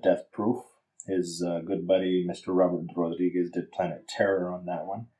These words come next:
And then, of course, there's Kill Bastards. Or Kill Bastards, what the <laughs> hell? I was reading the next thing, Kill Bill, The Whole Bloody Affair, but it was Inglourious Bastards. That's funny.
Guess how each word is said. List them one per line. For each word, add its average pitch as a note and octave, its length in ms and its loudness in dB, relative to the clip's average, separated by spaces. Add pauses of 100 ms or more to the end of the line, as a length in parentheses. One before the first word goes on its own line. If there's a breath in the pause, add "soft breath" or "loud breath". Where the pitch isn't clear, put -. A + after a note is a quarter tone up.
(500)
And B2 120 6
then, A#2 100 10
of G#2+ 120 0
course, G2+ 220 4
there's F#2+ 220 0
Kill F2 260 -2
Bastards. A#2+ 760 6 (460)
Or - 60 -8
Kill - 240 -2
Bastards, - 400 -2
what G2 160 0
the A#2+ 80 10
<laughs> - 20 6
hell? G2 460 4 (320)
I A#2 80 8
was G#2+ 240 2
reading A2 260 2
the F#2+ 100 0
next F2 460 -8
thing, F#2+ 280 -2
Kill G2 180 2
Bill, G2 220 4
The F#2+ 80 6
Whole F#2+ 180 2
Bloody F#2+ 260 6
Affair, G2+ 240 -2
but F#2 120 0
it - 20 4
was F2+ 140 2
Inglourious F2+ 520 0
Bastards. - 380 -4 (560 soft breath)
That's C3 300 8
funny. F#2 380 0